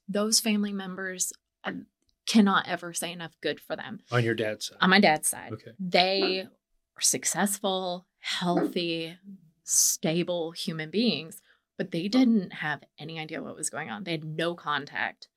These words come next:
Speaker 1: with, they wouldn't contact them. They wouldn't
Speaker 2: Mm-hmm.
Speaker 1: send letters. There was no addresses, no phone numbers, nothing.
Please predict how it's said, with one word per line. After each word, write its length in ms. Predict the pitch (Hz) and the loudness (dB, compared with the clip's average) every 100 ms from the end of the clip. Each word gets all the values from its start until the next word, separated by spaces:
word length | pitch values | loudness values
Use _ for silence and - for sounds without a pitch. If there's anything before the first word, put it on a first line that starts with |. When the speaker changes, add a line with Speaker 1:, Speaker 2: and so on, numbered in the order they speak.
| _ _ _ _ | _ _ _ _
Speaker 1:
with, 140 | 175 170 - | -6 -6 -12
they 260 | 180 165 | 0 0
wouldn't 340 | 160 160 170 160 | 0 -6 -6 -8
contact 520 | 135 240 - - _ | -2 -2 -4 -18 _
them. 180 | - 202 | -12 -4
They 100 | 180 | -2
wouldn't 240 | 165 - | -2 -2
Speaker 2:
Mm-hmm. 60 | 113 | -2
Speaker 1:
send 200 | 156 160 | -2 0
letters. 520 | 208 254 233 220 220 | 2 4 4 0 -2
There 80 | 208 | -4
was 200 | 170 170 | -4 -6
no 140 | 165 147 | -8 -4
addresses, 960 | 214 226 220 208 214 208 202 202 202 - | 0 0 0 -4 -4 -4 -4 -4 -4 -4
no 160 | - 139 | -4 -6
phone 340 | - 226 214 | -6 0 2
numbers, 480 | 214 202 190 190 185 | 2 0 -4 -6 -6
nothing. 640 | 180 165 151 - - 202 | -6 -4 -6 -6 -12 -12